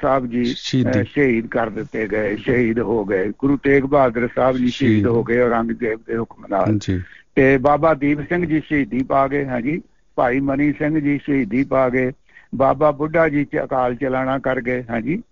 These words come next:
Speaker 1: ਤੇ
Speaker 2: ਤਾਇਆ
Speaker 1: ਬਾਬਾ
Speaker 2: ਜੀ,
Speaker 1: ਬੁੱਢਾ ਜੀ
Speaker 2: ਹੁਣ
Speaker 1: ਗੁਰੂ
Speaker 2: ਤੁਹਾਡੀ,
Speaker 1: ਤੇਗ ਗੁਰੂ ਸਾਹਿਬ
Speaker 2: ਤੁਹਾਡੀ
Speaker 1: ਹਾਂਜੀ।
Speaker 2: ਗੱਲ ਤੋਂ ਹੀ ਮੈਂ ਹੁਣ ਨੋਟ ਕੀਤਾ ਹੈ ਕਿ ਆਪਾਂ ਸਿੱਖ ਧਰਮ ਦੇ ਵਿੱਚ, ਸਿੱਖੀ ਦੇ ਵਿੱਚ ਅਸੀਂ ਗੁਰੂ ਸਾਹਿਬ ਦਾ ਜੋਤੀ ਜੋਤ, ਅਹ, ਨਹੀਂ ਮਨਾਉਣ ਦੇ ਦਿਵਸ, ਪਰ ਆਪਾਂ ਸ਼ਹੀਦੀ ਵੱਧ ਚੜ੍ਹ ਕੇ ਮਨਾਉਂਦੇ ਹਾਂ, ਉਹਨੂੰ ਯਾਦ ਕਰਦੇ ਹਾਂ।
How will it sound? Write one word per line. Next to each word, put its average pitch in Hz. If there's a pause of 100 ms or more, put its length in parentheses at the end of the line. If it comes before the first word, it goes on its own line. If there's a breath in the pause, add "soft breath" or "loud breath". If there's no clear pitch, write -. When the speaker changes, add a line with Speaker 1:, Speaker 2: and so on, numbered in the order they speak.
(520)
Speaker 1:
ਤੇ 120 (240)
Speaker 2:
ਤਾਇਆ 202
Speaker 1:
ਬਾਬਾ 247
Speaker 2:
ਜੀ, -
Speaker 1:
ਬੁੱਢਾ 151
ਜੀ 131
Speaker 2:
ਹੁਣ 165
Speaker 1:
ਗੁਰੂ 180
Speaker 2:
ਤੁਹਾਡੀ, 170
Speaker 1:
ਤੇਗ 151
ਗੁਰੂ 143
ਸਾਹਿਬ 139
Speaker 2:
ਤੁਹਾਡੀ 156
Speaker 1:
ਹਾਂਜੀ। 185
Speaker 2:
ਗੱਲ 175
ਤੋਂ 190
ਹੀ 190
ਮੈਂ 170
ਹੁਣ 147
ਨੋਟ 135
ਕੀਤਾ 131
ਹੈ 127
ਕਿ 160
ਆਪਾਂ 147 (120)
ਸਿੱਖ -
ਧਰਮ 135
ਦੇ 117
ਵਿੱਚ, 120
ਸਿੱਖੀ 135
ਦੇ 139
ਵਿੱਚ 113 (720 loud breath)
ਅਸੀਂ 156
ਗੁਰੂ 139
ਸਾਹਿਬ 151
ਦਾ 165
ਜੋਤੀ 143
ਜੋਤ, 160
ਅਹ, 151
ਨਹੀਂ 127
ਮਨਾਉਣ 120
ਦੇ 123
ਦਿਵਸ, 120
ਪਰ 160
ਆਪਾਂ 156
ਸ਼ਹੀਦੀ 147
ਵੱਧ 147
ਚੜ੍ਹ 170
ਕੇ 175
ਮਨਾਉਂਦੇ 117
ਹਾਂ, 107
ਉਹਨੂੰ 123
ਯਾਦ 117
ਕਰਦੇ 101
ਹਾਂ। 113